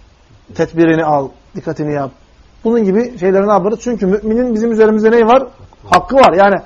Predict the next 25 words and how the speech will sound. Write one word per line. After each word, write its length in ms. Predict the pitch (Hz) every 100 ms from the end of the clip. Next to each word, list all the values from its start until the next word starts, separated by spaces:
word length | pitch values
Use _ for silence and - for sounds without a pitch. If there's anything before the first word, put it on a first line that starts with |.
| - - -
öyle 260 | 202 226 202
başıbuyruk 640 | 220 240 247 247 240 - _ _
bazı 220 | 233 240 233
kardeşleri 460 | 240 220 - 247
de 80 | 247
görüyorum 380 | 214 185 180 196
ben. 120 | 262 - _ _ _ -
Yani 120 | 226
adam 320 | 233 262 262 262 - _ _ _ _ _ _ _ _ _ _
yeter 320 | 240 240 277
ki 100 | 247
karşı 240 | 247 262 247
taraftan 400 | 262 262 269 262
birisi 240 | 262 254
bir 80 | 269
itirazda 480 | 269 247 262 262 262
bulunsun 300 | 269 254 294
ki 100 | 262
ona 180 | 262 277
atlayayım, 460 | 262 262 262 254
dalayım, 280 | 247 262 254
kavga 300 | 226 247 247
edeyim, 360 | 247 247 262 294
yumruk 300 | 233 240 226
atayım. 360 | 220 226 240